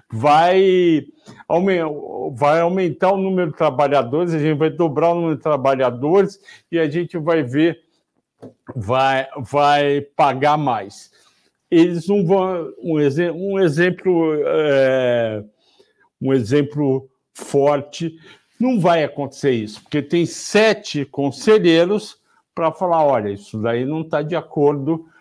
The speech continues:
com, com o melhor pra companhia, que é maximizar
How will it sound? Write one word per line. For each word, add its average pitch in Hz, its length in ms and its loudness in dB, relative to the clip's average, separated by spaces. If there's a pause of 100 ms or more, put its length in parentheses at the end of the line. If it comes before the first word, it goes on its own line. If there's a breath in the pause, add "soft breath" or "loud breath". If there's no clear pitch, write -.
(240 loud breath)
com, 151 560 0
com 151 520 -2 (880)
o 185 120 -4
melhor 139 500 0
pra 135 160 -6
companhia, 123 640 -4
que 151 100 -8
é 143 60 -2
maximizar 127 1160 -2